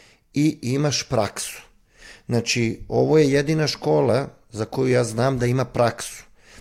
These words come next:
da od polovine obuke kreće sa klijentima da radi, znači tu ima pratnju, e, mentora i predavača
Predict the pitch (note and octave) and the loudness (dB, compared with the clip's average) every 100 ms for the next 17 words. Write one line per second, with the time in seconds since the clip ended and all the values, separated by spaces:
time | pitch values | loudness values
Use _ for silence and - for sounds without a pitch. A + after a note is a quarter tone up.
0 | - - B2 A#2+ A#2+ A#2 C3+ D3 A#2 A#2 | -12 2 2 4 2 2 2 2 4 2
1 | B2 B2 E3 D#3 - - - - D3+ D3+ | 0 -2 -2 -2 -6 -20 -20 -6 0 0
2 | D3 B2+ B2+ - C3+ C#3 C#3+ A#2+ G#2 G#2+ | 0 -2 -4 -2 0 0 0 -2 0 2
3 | A#2 C#3 C#3+ C3 A#2+ - A#2+ B2+ B2 A#2 | 2 2 0 -2 -4 -4 -6 -2 0 0
4 | G#2+ - A#2+ A#2 G#2+ - A#2 A2+ - A#2+ | -2 -6 0 0 0 0 2 0 0 2
5 | A2 G2+ - - - _ - A2+ A2 B2+ | 2 0 -6 -20 -20 _ 0 2 4 4
6 | C3 A#2+ - A2 A2 G#2 G2+ G2+ A2 G#2+ | 4 4 4 6 6 6 4 2 2 4
7 | G#2 G2+ G2 - C#3 | 4 4 2 2 2